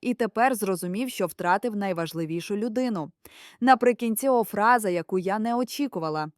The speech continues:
«Я не прошу тебе повернутись. Я прошу дозволити мені вибачитись.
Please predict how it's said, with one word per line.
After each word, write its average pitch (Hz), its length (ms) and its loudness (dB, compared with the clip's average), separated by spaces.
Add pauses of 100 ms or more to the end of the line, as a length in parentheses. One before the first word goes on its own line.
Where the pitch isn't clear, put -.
(140)
«Я 277 220 -2
не 262 120 0
прошу - 320 -4
тебе 180 260 -4
повернутись. 247 760 -4 (300)
Я 240 200 4
прошу 233 420 -2
дозволити 202 680 -2
мені 175 280 -4
вибачитись. 151 800 -8